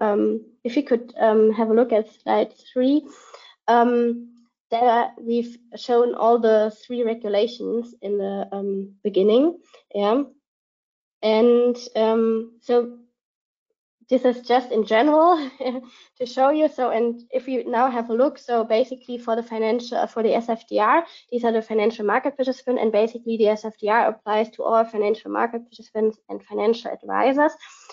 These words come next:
but especially the pi statement for Article four, where we talked about today in detail,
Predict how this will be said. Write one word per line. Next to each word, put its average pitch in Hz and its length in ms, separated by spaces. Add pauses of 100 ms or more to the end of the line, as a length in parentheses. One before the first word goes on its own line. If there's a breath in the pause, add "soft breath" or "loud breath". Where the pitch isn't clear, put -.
(140 loud breath)
but 226 180
especially 233 600
the 208 100
pi 214 380
statement 311 520
for - 200
Article 214 420
four, 247 340
where 226 220
we 233 100
talked 233 320
about 233 280
today 226 380
in 214 200
detail, 285 520